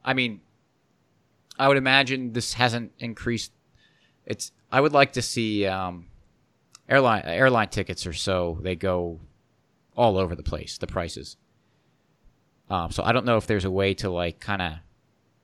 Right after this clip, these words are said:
average them out or, or have some sort of metric that you could see the, the overall price trends of airline tickets over the years. But like anything else, I would imagine that these little,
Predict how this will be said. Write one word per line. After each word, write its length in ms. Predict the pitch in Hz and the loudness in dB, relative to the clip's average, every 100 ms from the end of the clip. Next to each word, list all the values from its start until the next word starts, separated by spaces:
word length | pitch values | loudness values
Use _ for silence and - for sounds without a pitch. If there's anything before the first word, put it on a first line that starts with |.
| _ _ 85 | _ _ 2
average 400 | 90 95 85 87 | 2 2 -4 -8
them 160 | 90 | -8
out 340 | 85 90 92 - | -6 -4 -6 -6
or, 200 | 90 82 - | -10 -10 -8
or 120 | 92 | -4
have 220 | 85 92 | -2 -2
some 240 | - 104 95 | -2 -4 -4
sort 220 | - 104 | -4 -4
of 80 | 87 | -2
metric 420 | 92 95 - - | -4 -4 -4 -6
that 120 | 95 | -8
you 120 | 69 | -10
could 180 | 85 85 | -12 -12
see 380 | - 101 92 92 | -10 -6 -6 -6
the, 300 | 82 87 - | -6 -6 -6
the 220 | 87 90 - | -6 -6 -2
overall 460 | 101 87 92 92 87 | -2 -2 -2 -2 -2
price 640 | - 92 90 - - - _ _ _ _ _ _ _ _ _ _ | -2 -2 -2 -6 -8 -12 _ _ _ _ _ _ _ _ _ _
trends 600 | - 110 92 92 92 - - | -4 -2 -2 -4 -14 -14 -6
of 100 | 92 | -2
airline 320 | 92 95 92 | -2 -2 -6
tickets 280 | - 98 - | -8 -8 -6
over 180 | 98 98 | -4 -4
the 60 | |
years. 300 | 95 95 - _ _ _ _ - | -4 -6 -10 _ _ _ _ 2
But 140 | - | 4
like 160 | 143 139 | 4 2
anything 380 | 147 113 117 139 | 0 0 0 2
else, 500 | 139 117 104 - - | 2 2 -4 -12 -4
I 80 | 123 | 2
would 120 | 131 | 2
imagine 640 | 127 120 123 127 120 113 107 | 4 4 4 2 -2 -6 -6
that 180 | 107 - - - _ | -8 -10 -20 -20 _
these 720 | 117 110 123 123 110 - - - _ _ _ | -8 -4 -2 -2 -4 -6 -12 -16 _ _ _
little, 460 | 107 123 120 113 | -4 0 2 2